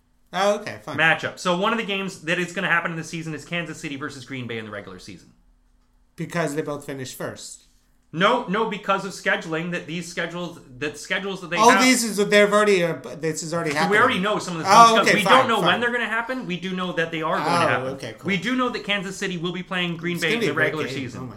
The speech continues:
Speaker 1: God.
Speaker 2: We know that Tampa Bay will be going to New England at some point this season.
Speaker 1: Oh my God, that's gonna be amazing.
Speaker 2: We know that Pittsburgh will be going to Green Bay this season.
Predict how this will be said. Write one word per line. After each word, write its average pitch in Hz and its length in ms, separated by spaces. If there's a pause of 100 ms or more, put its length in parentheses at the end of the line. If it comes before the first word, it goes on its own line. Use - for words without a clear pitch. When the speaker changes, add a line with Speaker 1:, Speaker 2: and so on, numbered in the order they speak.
Speaker 1:
God. 113 240
Speaker 2:
We 196 140
know 220 300
that - 140
Tampa 226 340
Bay 170 280
will 156 220
be 170 100
going 175 280
to 170 100
New 160 180
England 120 440 (240)
at 139 140
some 156 220
point 143 180
this 131 160
season. 110 360
Speaker 1:
Oh - 40
my - 60
God, - 100 (100)
that's 117 120
gonna 113 160
be 113 60
amazing. 107 160
Speaker 2:
We 185 140
know 196 260
that 196 220
Pittsburgh 139 600
will 143 140
be 143 100
going 139 260
to 131 60
Green 131 340
Bay 170 180
this 107 180
season. 87 380